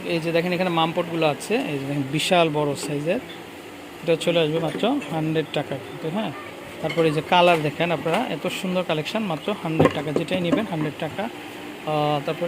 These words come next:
এটা দেখতে পারেন, এটাও চলে আসবে কিন্তু, আহ, মাত্র হান্ড্রেড টাকা করে। প্রত্যেকটা ডিজাইনই কিন্তু আনকমন হবে।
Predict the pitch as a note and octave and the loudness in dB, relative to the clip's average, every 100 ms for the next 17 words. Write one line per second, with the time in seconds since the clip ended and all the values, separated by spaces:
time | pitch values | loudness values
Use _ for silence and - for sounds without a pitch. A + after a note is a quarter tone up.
0 | - F#3 F#3+ E3+ D#3 E3+ E3 F#3 G#3+ F3 | -2 0 2 2 2 0 0 0 -2 0
1 | F#3+ F3+ - F3 E3+ D#3 D#3+ E3 D3+ F3+ | 0 0 0 2 2 2 -2 -4 -2 -4
2 | A3+ - - - - D#3+ D#3 D#3 D#3 - | -6 -10 -14 -14 -6 0 2 2 -2 -2
3 | G3+ E3+ E3 D#3+ D#3+ D3 D3 D3+ F#3 - | -2 -2 -2 -2 -2 -2 -4 -2 -2 0
4 | G#3 - A3 A3+ A#3 G#3+ - - D3+ E3 | -2 2 2 2 0 -6 -8 -8 -4 -2
5 | E3+ F3+ F#3 F#3 F3 F3 G#3+ - - - | 4 4 4 0 -2 -4 -2 0 0 2
6 | - - - - - - - - - | 4 6 6 6 6 4 4 4 6